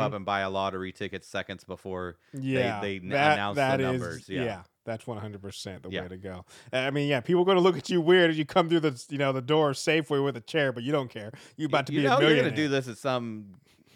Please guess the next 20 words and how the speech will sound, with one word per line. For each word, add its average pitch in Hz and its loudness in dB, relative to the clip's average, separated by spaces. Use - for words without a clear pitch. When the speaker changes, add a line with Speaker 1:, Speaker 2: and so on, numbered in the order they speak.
Speaker 1:
gro-, 120 -2
at 113 -2
some 120 -4
gas 127 -2
station - -6
or 87 -8
something. 87 -8
Speaker 2:
Yeah. 131 -2
Speaker 1:
Yeah. 220 2
Speaker 2:
<laughs> 190 -4
Speaker 1:
You're 156 -4
gonna 135 4
get 131 6
a 135 4
Speaker 2:
Um, 117 -2
Speaker 1:
job 120 2
at 101 -6
the - -16
gas 90 -6
station. 73 -20